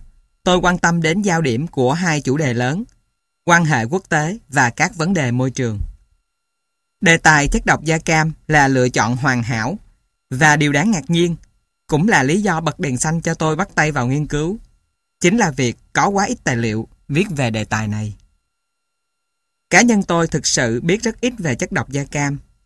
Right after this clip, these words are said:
Vì thế, tôi bắt đầu bằng việc đọc thật rộng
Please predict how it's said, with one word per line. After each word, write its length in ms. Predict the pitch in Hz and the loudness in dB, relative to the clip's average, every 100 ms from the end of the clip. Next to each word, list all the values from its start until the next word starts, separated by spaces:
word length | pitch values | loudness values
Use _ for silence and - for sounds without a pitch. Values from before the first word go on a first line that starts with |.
| _ _ _ - | _ _ _ -4
Vì 200 | 147 156 | 0 0
thế, 400 | 151 165 190 262 - _ _ | 0 -2 -2 -4 -10 _ _
tôi 120 | 196 | 0
bắt 180 | 208 220 | 0 0
đầu 180 | 165 135 | 0 0
bằng 200 | 131 127 | -2 0
việc 240 | 131 117 - _ - | -2 -4 -8 _ -2
đọc 200 | 143 - | 0 0
thật 220 | 165 - | -6 -4
rộng 280 | 151 120 123 | -2 0 -2